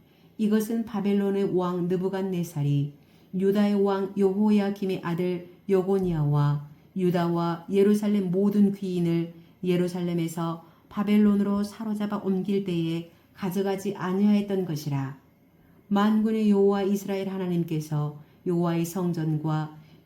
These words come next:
유다의 왕의 궁전과 예루살렘에 남아있는 그 기구에 대하여 이와 같이 말씀하셨느니라. 그것들이 바벨론으로 옮겨지고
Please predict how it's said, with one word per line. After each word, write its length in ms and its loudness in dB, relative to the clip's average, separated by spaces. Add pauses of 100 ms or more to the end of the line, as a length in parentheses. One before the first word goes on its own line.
유다의 540 0
왕의 400 0
궁전과 880 0 (200)
예루살렘에 600 4
남아있는 680 0
그 240 0
기구에 460 2
대하여 460 -2
이와 280 6
같이 280 -4
말씀하셨느니라. 1120 -4 (800)
그것들이 440 2
바벨론으로 640 2
옮겨지고 920 -2